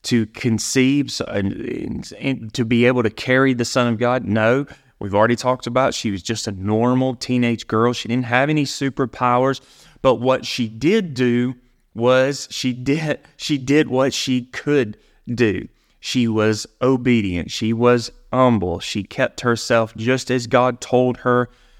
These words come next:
and, and his word told or tells us to keep ourselves. You don't have to, uh, uh, think to yourself, "I've gotta,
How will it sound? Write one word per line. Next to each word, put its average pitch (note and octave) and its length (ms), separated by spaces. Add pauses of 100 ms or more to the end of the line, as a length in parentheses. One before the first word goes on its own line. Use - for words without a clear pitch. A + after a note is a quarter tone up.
(140)
and, G#2+ 340
and A2 240
his A#2 200
word B2 360 (240)
told A#2+ 580
or F#2+ 80
tells C3 460
us A2+ 300
to G#2+ 120
keep - 340
ourselves. G2 680 (460)
You A2+ 100
don't C3+ 220
have C#3+ 340
to, B2 340 (960)
uh, A#2 300 (420)
uh, A2+ 220 (260)
think C3 480
to B2+ 80
yourself, B2 460 (500)
"I've B2 220
gotta, A#2 340